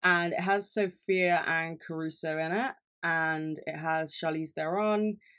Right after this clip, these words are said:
and Kerry Washington and Patti LuPone. Like, it has a lot of big names in it. And I just thought it was very funny because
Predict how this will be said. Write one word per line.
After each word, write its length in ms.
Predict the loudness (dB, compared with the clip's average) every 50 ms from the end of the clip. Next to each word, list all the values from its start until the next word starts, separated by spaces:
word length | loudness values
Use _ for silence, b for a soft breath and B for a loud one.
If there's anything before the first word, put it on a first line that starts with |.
| b b b b _ -2
and 320 | 0 2 2 2 0 -2
Kerry 260 | -6 -6 -6 -6 -4 -2
Washington 760 | -4 -2 -2 -2 -2 -2 -2 -2 -2 0 0 0 0 -2 -2
and 140 | -6 -6 -6
Patti 240 | -6 -8 -6 -4 -6
LuPone. 300 | -4 -2 0 2 2 2
Like, 140 | 0 -2 -4
it 80 | -4
has 160 | -2 -2 0 2
a 40 |
lot 200 | 2 2 0 0
of 100 | -2 -4
big 140 | -6 -6 -4
names 260 | -4 -6 -6 -6 -6
in 80 | -8 -8
it. 160 | -10 -10 -14 b b b b b b b b b b _ _ _ _ _ _ _ 2
And 640 | 2 4 4 4 2 0 0 -2 -2 -2 -4 -4 -6 -8 -14 _ _ _ 4
I 340 | 6 8 10 10 8 8
just 240 | 6 4 0 -2 0
thought 220 | -2 -2 0 0 -2
it 60 | -2
was 120 | -4 -4
very 320 | -2 0 0 0 0 -2 -4
funny 400 | -4 -6 -6 -6 -4 -6 -4 -4
because 340 | -4 -4 -4 -4 -4 -6